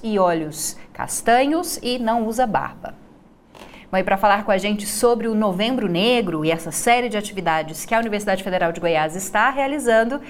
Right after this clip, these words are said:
eu conto com duas entrevistadas. A primeira é a Luciana Dias, que é secretária de Inclusão da U F G.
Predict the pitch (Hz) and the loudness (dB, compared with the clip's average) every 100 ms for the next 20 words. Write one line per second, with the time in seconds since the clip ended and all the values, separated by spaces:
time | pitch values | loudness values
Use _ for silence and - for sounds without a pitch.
0 | - - - 233 240 233 240 - 247 233 | -18 -8 0 0 2 -2 -2 -4 -2 0
1 | 254 339 330 311 285 311 - 139 - - | 0 0 0 2 0 0 -4 -6 -8 -14
2 | - - - - - 180 233 233 208 254 | -16 -18 -20 -10 -4 -2 -2 0 2 4
3 | 311 - 208 220 226 247 247 247 202 240 | 4 4 2 2 -2 -2 -2 -2 0 2
4 | 175 151 - - - 220 220 196 202 214 | 0 -2 -10 -10 -4 -2 -2 0 2 2
5 | 226 233 202 202 202 262 349 339 254 240 | 2 0 -2 -6 -6 -6 -2 -2 0 0
6 | 262 254 254 - 254 208 190 | 2 2 0 -2 0 0 0